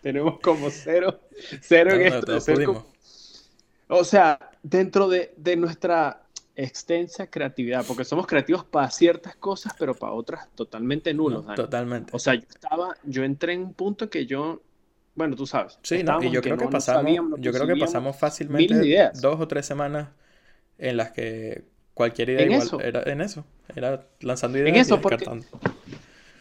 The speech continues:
Speaker 1: porque cuando estábamos en el, ¿qué, de qué vamos a hablar? Surgían ideas, ¿sabes? Como
Speaker 2: Claro.
Speaker 1: que, o sea, podemos hablar de muchas cosas, ¿sabes? Podemos hacer esto, podemos hacer aquello, hablamos de esto, tal, cómo lo hacemos, el color, cómo vamos a dar. Perfecto.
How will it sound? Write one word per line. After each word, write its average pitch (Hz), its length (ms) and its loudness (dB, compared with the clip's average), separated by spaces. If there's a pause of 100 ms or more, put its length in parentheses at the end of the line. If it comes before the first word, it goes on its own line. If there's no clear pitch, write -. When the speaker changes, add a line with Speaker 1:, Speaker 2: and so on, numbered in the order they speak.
Speaker 1:
porque 185 240 4
cuando 175 180 0
estábamos 220 420 0
en 170 120 -2
el, 147 320 -4 (140)
¿qué, - 160 -8
de 143 120 -6
qué 175 100 -4
vamos 196 200 -2
a 151 40 -8
hablar? 127 300 -4 (400)
Surgían 147 460 0
ideas, 113 340 -10
¿sabes? 123 220 -4
Como 135 240 -2
Speaker 2:
Claro. - 20 -6 (220)
Speaker 1:
que, 120 40 -12
o 127 160 -12
sea, 139 200 -16
podemos 175 260 0
hablar 147 220 2
de 170 80 -4
muchas 160 240 -6
cosas, 135 320 -2
¿sabes? 127 160 -8
Podemos 127 280 -8
hacer - 180 -12
esto, 196 240 -4
podemos 123 280 -14
hacer - 140 -10
aquello, 180 340 -4
hablamos 127 280 -12
de 131 100 -10
esto, - 280 -14
tal, 185 280 0
cómo 156 180 -10
lo 131 80 -8
hacemos, 180 400 -12
el 135 100 -20
color, 170 360 -12
cómo 165 160 -8
vamos 160 180 -6
a 160 40 2
dar. - 80 -8 (340)
Perfecto. 135 760 0